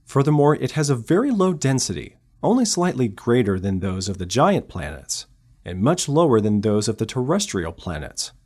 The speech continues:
This means that any rocky core would be very small, deep under the mantle of ices.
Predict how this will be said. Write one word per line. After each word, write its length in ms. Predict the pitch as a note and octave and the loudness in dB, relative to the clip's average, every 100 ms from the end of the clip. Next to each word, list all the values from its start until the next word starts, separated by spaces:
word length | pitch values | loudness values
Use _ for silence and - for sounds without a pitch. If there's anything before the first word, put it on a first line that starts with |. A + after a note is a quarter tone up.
| _ _ _ _ - - - - - | _ _ _ _ -20 -20 -20 -8 0
This 220 | B3 - | 2 2
means 260 | E3+ F#3 | 2 2
that 160 | D3 G#2+ | 2 0
any 220 | B2+ E3 B2+ | 2 2 2
rocky 520 | F#2+ A2+ E3+ G#2+ F2 | 2 2 2 0 -6
core 600 | - F#2+ D#2+ D2+ G#2+ A#2 _ - | -6 -6 -6 -4 -6 -10 _ -14
would 380 | F#2 F#2 A2 A2 | -10 -2 0 2
be 120 | A#2 | 0
very 260 | A2 A2+ G#2+ | 4 2 2
small, 460 | - D3 F#2+ - _ _ - | 2 2 2 -4 _ _ -10
deep 240 | B2 F3 F3 | -2 0 4
under 220 | C#3 D3 | 4 6
the 100 | B2+ | 4
mantle 420 | G2+ A2 C3+ D#3 | 4 2 2 0
of 140 | D3 - | 2 2
ices. 600 | B2 A#2+ - C2+ - | 0 0 -4 -8 -10